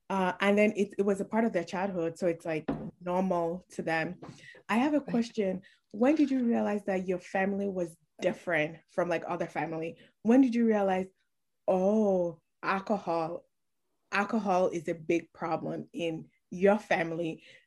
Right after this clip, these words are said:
Speaker 1: because maybe you realized that other families were not dealing with what you were dealing with at home?
Speaker 2: I was in my twenties,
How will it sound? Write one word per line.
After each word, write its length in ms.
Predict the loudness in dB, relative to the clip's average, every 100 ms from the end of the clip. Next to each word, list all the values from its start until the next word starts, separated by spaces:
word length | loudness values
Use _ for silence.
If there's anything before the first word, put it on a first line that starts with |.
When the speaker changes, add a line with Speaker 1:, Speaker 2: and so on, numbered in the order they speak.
| -2
Speaker 1:
because 400 | 0 2 2 2
maybe 240 | 0 2
you 140 | 0 2
realized 400 | 2 2 0 -2
that 180 | -4 -4
other 220 | -4 -4
families 680 | -4 -4 -4 -6 -6 -8 -14 -6
were 160 | -4
not 260 | -4 -6 -2
dealing 260 | -2 -2
with 140 | -6 -6
what 260 | -8 -10
you 80 | -8
were 120 | -8
dealing 340 | -6 -6 -6 -10
with 160 | -10
at 140 | -10 -12
home? 420 | -8 -6 -6 -14 _ _ _ _ _ _ _ _ _ _ 4
Speaker 2:
I 140 | 6
was 320 | 6 4 4
in 160 | 4 4
my 140 | 2
twenties, 580 | -2 0 0 0 -6 -14